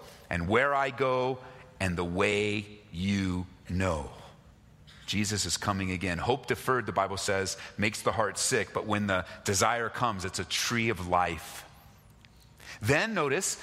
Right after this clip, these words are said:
because Jesus just answered their questions, should settle it for them, they should be in a good place.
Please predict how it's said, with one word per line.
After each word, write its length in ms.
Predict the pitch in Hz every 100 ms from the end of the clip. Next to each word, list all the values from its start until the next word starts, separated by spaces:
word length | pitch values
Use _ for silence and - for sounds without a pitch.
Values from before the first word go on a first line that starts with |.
| -
because 200 | - 139
Jesus 300 | 107 208 214
just 240 | - 214 190
answered 300 | 214 220 190
their 100 | 175
questions, 680 | 208 - - 190 196 - - -
should 320 | - 190 185
settle 400 | - 226 226 180
it 100 | 151
for 140 | 160
them, 260 | 156 165 175 - -
they 80 | 135
should 240 | - 175
be 120 | 175
in 80 | 190
a 40 | 180
good 180 | 202
place. 440 | 196 226 185 165